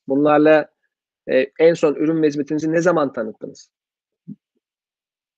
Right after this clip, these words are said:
Ve onların tepkisi ne oldu? Bunu bilebiliyor mular? Dolayısıyla bunu bilebiliyor olacaklar. Pazarlamadan devam ediyor. Dolayısıyla daha fazla gelirlerini arttırabilecekleri,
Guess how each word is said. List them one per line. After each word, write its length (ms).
Ve 300
onların 400
tepkisi 400
ne 60
oldu? 240
Bunu 140
bilebiliyor 340
mular? 220
Dolayısıyla 320
bunu 120
bilebiliyor 320
olacaklar. 360
Pazarlamadan 560
devam 200
ediyor. 200
Dolayısıyla 640
daha 220
fazla 360
gelirlerini 640
arttırabilecekleri, 1120